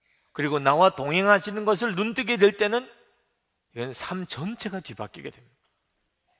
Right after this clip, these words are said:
어게인 일구공칠, 지난 이천칠 년을 중심으로 우리 한국에 엄청나게, 에, 집회들이 열렸습니다. 이 땅에 천구백칠 년에 부흥이 다시 오게 해달라고.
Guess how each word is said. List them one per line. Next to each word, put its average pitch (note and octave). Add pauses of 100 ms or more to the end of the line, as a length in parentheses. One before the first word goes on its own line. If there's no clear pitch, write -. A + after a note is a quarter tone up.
(760)
어게인 E3
일구공칠, D3 (720)
지난 C3+
이천칠 C#3+
년을 C#3
중심으로 A#2+ (460)
우리 G#2+
한국에 C3
엄청나게, G3+ (500)
에, G2 (200)
집회들이 C3
열렸습니다. G#2 (880)
이 E3
땅에 C#3+
천구백칠 G3
년에 E3+
부흥이 C3+
다시 B2+
오게 A2
해달라고. G#2